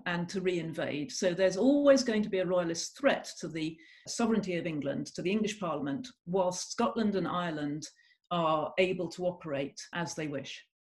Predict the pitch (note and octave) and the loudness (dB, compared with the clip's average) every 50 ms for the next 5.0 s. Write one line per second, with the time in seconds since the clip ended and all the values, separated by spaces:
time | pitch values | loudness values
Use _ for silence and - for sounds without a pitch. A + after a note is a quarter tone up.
0 | _ _ - - - A#3 A3 G#3+ A3 - - C#4+ D4 D4 C#4+ C#4 C4 B3 A#3 A3+ | _ _ -8 -2 4 6 8 8 8 8 6 8 8 10 10 8 8 8 6 6
1 | A3 - - A3+ A#3 B3+ A#3+ A3+ G3 E3 - - F3 F#3+ G3+ A3+ A#3 A#3 A#3 G3+ | 4 4 6 8 10 10 10 8 6 4 0 0 0 4 8 8 10 10 8 4
2 | F#3+ F3+ F3+ F3 F3 E3+ E3 D#3+ D#3 D#3 D3+ D3 - - - - F#3+ G#3 G#3+ G#3+ | 4 2 0 0 0 0 0 0 -2 -4 -4 -6 -10 -8 0 2 4 4 4 2
3 | F#3+ F3+ E3 D#3+ D#3 D3+ C#3+ C#3+ B2 A#2 C#3 C3+ C3+ C#3 D3 - - - - E3+ | 2 0 0 0 0 0 0 0 0 0 0 0 -2 -2 -4 -8 -10 -6 -4 -4
4 | E3 E3 - - - D#4+ C4 B3+ A#3+ G3 F3+ F3 F#3 F3+ F3 D#3 C#3+ C#3 D#3 D3 | -4 -4 -4 -2 0 0 2 2 0 0 2 0 0 0 0 0 -2 -2 -4 -6